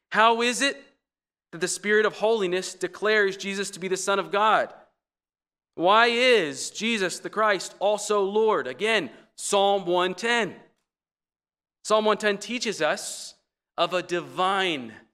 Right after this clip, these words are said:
Messiah. Messiah is not just Son of David. He is the Son of God. And again, how do one, how does one prove that?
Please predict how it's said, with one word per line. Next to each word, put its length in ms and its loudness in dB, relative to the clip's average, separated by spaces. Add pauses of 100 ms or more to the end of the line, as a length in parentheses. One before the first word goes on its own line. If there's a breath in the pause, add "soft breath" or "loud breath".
(240)
Messiah. 580 -6 (3000)
Messiah 480 -8
is 120 -10
not 180 -8
just 540 -10 (260)
Son 220 -12
of 100 -18
David. 380 -16 (280)
He 200 -10
is 360 -10
the 100 -20
Son 440 -10
of 160 -20
God. 440 -12 (2750)
And 80 -14
again, 300 -10
how 220 -10
do 100 -12
one, 320 -14 (220 soft breath)
how 100 -8
does 180 -10
one 140 -10
prove 720 -14 (300)
that? 280 -10